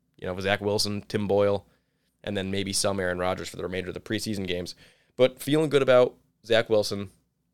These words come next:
feeling great about the entire team performance, winning twenty-seven to zero. It is so much better than being the other way around and having to watch film of a game that you weren't able to get anything going on offense, no scores whatsoever, and allowing the other team to put up twenty-seven on you.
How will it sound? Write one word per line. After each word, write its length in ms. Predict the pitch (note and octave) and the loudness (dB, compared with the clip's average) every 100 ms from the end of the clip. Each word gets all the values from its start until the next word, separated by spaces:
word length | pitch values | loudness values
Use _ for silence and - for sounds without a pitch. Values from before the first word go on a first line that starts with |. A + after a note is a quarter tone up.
| _ | _
feeling 280 | B2+ B2 | 0 0
great 180 | A2+ B2+ | 4 4
about 180 | B2 A#2 | 6 2
the 80 | A2 | 0
entire 540 | G2+ - A2 A#2 A#2 | -6 -4 0 2 0
team 420 | - - A#2 A#2 | -4 -8 -6 -6
performance, 580 | G#2 G2+ - G#2+ G#2+ G#2+ | -8 -8 -2 0 0 -2
winning 220 | G#2+ G2+ | -4 -4
twenty-seven 580 | G2 - G#2+ G#2 G2+ G2 | -6 -6 -4 -4 -4 -6
to 100 | F#2+ | -8
zero. 480 | F#2+ A#2 A#2+ A#2 A2+ - _ _ | -6 0 2 2 -2 -10 _ _
It 80 | G#2+ | -6
is 100 | G2+ | -2
so 240 | - A#2+ | 0 0
much 200 | A2+ A2 | 0 -2
better 200 | - G#2+ | -2 -2
than 120 | G2+ F#2 | -2 -4
being 200 | G2 F#2 | -6 -4
the 80 | |
other 160 | F#2 F#2+ | -4 -4
way 100 | F2 | -4
around 460 | E2+ F#2 G#2+ G#2+ - _ _ _ _ _ - | -2 0 0 0 -4 _ _ _ _ _ -12
and 100 | G#2+ | -6
having 260 | G#2+ A2 | -2 -2
to 220 | G2 F#2 - _ _ _ _ | -2 -4 -4 _ _ _ _
watch 360 | A2 G2 G2 - | -8 -2 -2 -2
film 260 | G2+ G2+ G2+ | 0 0 -2
of 80 | |
a 40 | G2 | -4
game 260 | F2+ F#2+ | -4 -4
that 120 | F#2+ F2 | -4 -4
you 100 | G2 | -4
weren't 140 | F#2+ | -2
able 140 | F2+ | -4
to 80 | F2+ | -4
get 120 | F2+ | -4
anything 260 | F#2+ A2 A2 | -2 -2 -2
going 200 | G2+ G#2 | -2 0
on 100 | G2 | 0
offense, 520 | G#2 G#2+ G#2+ G#2+ - - | 0 0 -2 -2 -6 0
no 160 | A2 | 0
scores 500 | A#2 - A2 A#2+ B2 | 0 2 2 2 0
whatsoever, 600 | A2 G#2+ G#2+ G#2 A2 B2+ - _ _ _ _ _ _ _ _ _ - | -4 -2 0 0 0 -4 -8 _ _ _ _ _ _ _ _ _ -10
and 100 | G2+ | -2
allowing 280 | G2+ A2 A2 | 2 2 0
the 60 | |
other 100 | A2 | -2
team 180 | G#2+ A#2 | -4 -6
to 80 | A2 | -4
put 120 | A2+ | -2
up 120 | G#2+ | -2
twenty-seven 520 | - A2 G#2 G#2+ A2+ | 0 -4 0 0 2
on 140 | A#2+ A#2+ | 0 -2
you. 140 | B2+ | -4